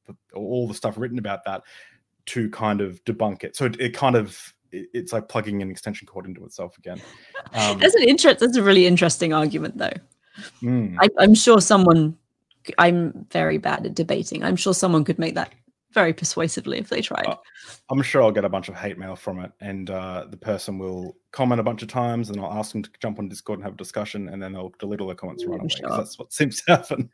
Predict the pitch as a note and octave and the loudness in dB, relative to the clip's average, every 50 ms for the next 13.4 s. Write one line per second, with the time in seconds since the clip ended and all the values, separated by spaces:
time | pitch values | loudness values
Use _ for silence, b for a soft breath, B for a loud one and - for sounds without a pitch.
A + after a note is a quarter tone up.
0 | _ - - _ _ _ _ _ B B B B B B B C#3+ A#2+ B - - | _ -20 -20 _ _ _ _ _ B B B B B B B -16 -16 B 2 6
1 | C3 C3 B2+ B2+ B2+ A#2+ A#2 A2+ G#2+ G#2+ - B B B B B B - G3+ - | 8 10 10 10 10 8 6 2 0 -2 -4 B B B B B B 4 4 6
2 | - A#2+ A#2+ F#3+ G#3 - - F#3 E3 E3 D#3+ D3+ - C#3 C#3+ E3+ A3 A3+ - C4 | 6 6 4 4 4 4 6 6 8 8 6 2 0 4 4 4 4 4 0 2
3 | B3+ A#3 G#3 F3+ C3 B2 - E3+ D#3 C3 F#3 F#3+ F3+ G#3+ G#3+ F#3+ F3 F#3 - D3 | 2 4 4 2 0 -2 -4 -4 -2 0 0 0 2 2 0 0 0 -2 -4 -6
4 | C3+ - C3 A#2+ A#2+ B2 C3 A#2 G2+ G2 G2+ - - A#2+ B2 C3+ D#3 F3 F3 G3 | -6 -4 -4 -2 0 0 0 -2 -4 -4 -6 -10 -4 0 0 0 2 2 2 0
5 | A3 - - B2+ B2 - - B2+ A2 G#2+ G#2 G2 A2+ G#2+ G#2 - - A#2 G#2+ F#2+ | 0 0 -4 -4 -4 -4 -6 -6 -6 -6 -8 -6 -6 -8 -8 -8 -6 -8 -8 -8
6 | F#2+ - - G#2+ F#2+ F#2 F2 F#2 F#2+ F2 - - A1+ - _ _ - G#2+ A2 A2 | -10 -12 -10 -10 -8 -8 -8 -10 -12 -14 -16 -20 -20 -20 _ _ -14 -10 -8 -6
7 | G#2+ G#2+ - - - - F3 D#3 C#3+ C#3 E2+ A#2 B2 B2 D3+ - F3 D#3+ - - | -6 -6 -6 -8 -8 -6 -6 -4 -4 -6 -6 -8 -8 -8 -8 -8 -8 -6 -4 -4
8 | D3+ C#3 - C#3 B2+ A#2 G#2+ G#2+ - - - A2 G#2+ G#2 G2 F#2+ F#2+ G2 - _ | -4 -4 -2 -4 -4 -4 -6 -8 -10 -10 -8 -8 -6 -6 -8 -8 -10 -12 -16 _
9 | - A2+ A2 G#2 _ _ - F3+ F#3 G#3 G3 F3+ E3 _ _ - G2 - G#2+ - | -12 -12 -12 -12 _ _ -6 -4 -4 -2 -4 -6 -8 _ _ -20 -16 -12 -6 -6
10 | G#2+ G#2 A#2 A#2+ B2 C3 C3 B2 A2 G#2 G#2 A2+ A2+ A2+ G#2 G2+ _ _ - A2+ | -4 -2 -4 -2 -2 -2 -2 -2 -4 -6 -4 -4 -4 -4 -6 -10 _ _ -8 -8
11 | A2 G#2+ - - G#2+ - - - G2 - - G2 F2+ F2+ G2 - - - G2 F#2 | -8 -8 -8 -10 -12 -12 -10 -14 -14 -14 -14 -14 -14 -12 -14 -16 -14 -12 -10 -10
12 | F2+ F2+ - - - F#2+ F#2+ F#2 F#2 F2+ _ _ _ _ _ _ _ _ - A2 | -10 -12 -12 -12 -10 -10 -8 -8 -10 -12 _ _ _ _ _ _ _ _ -10 -6
13 | A2 G2+ F2+ F2+ G2 - C#3+ B2 | -6 -4 -4 -4 -4 -4 -4 -4